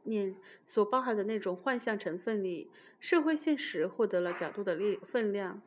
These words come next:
甚至超过了他从政治角度给予人群的那种现实主义的待遇，因为人群实际上是一种自然景观。如果可以把这个术语用于社会状况，一条街道、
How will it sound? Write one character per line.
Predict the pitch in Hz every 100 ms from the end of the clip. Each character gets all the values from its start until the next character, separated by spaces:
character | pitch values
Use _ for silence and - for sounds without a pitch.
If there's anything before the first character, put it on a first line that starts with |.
| - - -
甚 | - 233
至 | 220
超 | 226 226
过 | 220 208
了 | 190
他 | 202
从 | 202 190
政 | 254
治 | 220 202
角 | 190 151
度 | - 202 180
给 | 185 196
予 | 190
人 | 170 180
群 | 190 175
的 | 180
那 | 190
种 | 180 170 160 196 - - - _ -
现 | - 254
实 | 214 190
主 | 185 170
义 |
的 | 175
待 | - 202 180
遇， | 190 180 - - -
因 | 202
为 | 190
人 | 180 202
群 | - 180 190 - - -
实 | - 208
际 | 208 277
上 | 277 254
是 | 233
一 | 208
种 | 180
自 | - 202
然 | 170 180
景 | 185 -
观。 | - 202 202 214 _ - - -
如 | 294
果 | 311
可 | 294 240
以 | 254
把 | - 185 - - _ _ _ - - - _ _ -
这 | - 320
个 | 285
术 | 320 294
语 | 202
用 | 208 233
于 | 190
社 | 196 247 214
会 | 202
状 | - 233 196
况， | - 208 - -
一 | 220
条 | 202 185
街 | 190 226
道、 | 226 208 180